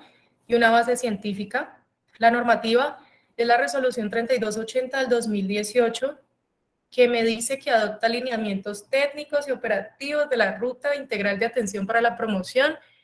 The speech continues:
y Mantenimiento de la Salud y la Ruta Integral de Atención para la Población Materno-Perinatal.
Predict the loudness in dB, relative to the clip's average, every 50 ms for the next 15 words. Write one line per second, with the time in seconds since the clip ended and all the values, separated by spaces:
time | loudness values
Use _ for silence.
0 | _ _ _ -4 -2 0 0 0 -2 -2 -2 0 0 0 0 0 -2 -2 0 2
1 | 2 2 2 2 0 0 0 -2 -2 -4 _ _ _ _ _ _ _ _ -6 0
2 | 4 4 4 4 2 0 -2 -2 -4 -4 -2 -2 0 2 2 4 4 2 2 0
3 | -2 -2 -2 -2 -4 -4 -4 -6 -6 -6 -6 -6 -8 -12 -16 _ _ _ _ _
4 | _ 0 2 4 4 4 2 2 2 0 2 2 0 -2 -2 -2 0 0 0 0
5 | -2 -2 -2 -2 -2 0 0 0 0 0 0 -2 -4 -4 -4 -2 -2 -2 -2 -4
6 | -4 -2 -2 -2 -2 -4 -8 -18